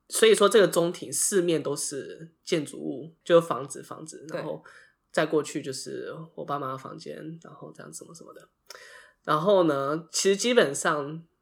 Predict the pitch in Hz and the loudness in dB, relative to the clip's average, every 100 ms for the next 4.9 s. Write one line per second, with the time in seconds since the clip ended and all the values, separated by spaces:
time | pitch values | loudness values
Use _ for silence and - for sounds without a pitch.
0 | _ _ _ - 202 156 135 - 160 143 | _ _ _ 0 2 2 -4 -6 -6 -6
1 | 131 139 175 160 151 151 - 139 139 147 | -8 -4 -4 -2 -6 -8 -16 -16 -14 -12
2 | 135 - 139 - 123 127 - - - 165 | -10 -10 -8 -10 -12 -16 -16 -16 -6 -2
3 | 180 170 170 165 117 123 - - - - | 0 2 2 0 -6 -6 -10 -12 -16 -8
4 | 160 156 139 - - - - 85 170 | -6 -4 -6 -8 -14 -16 -16 -18 -18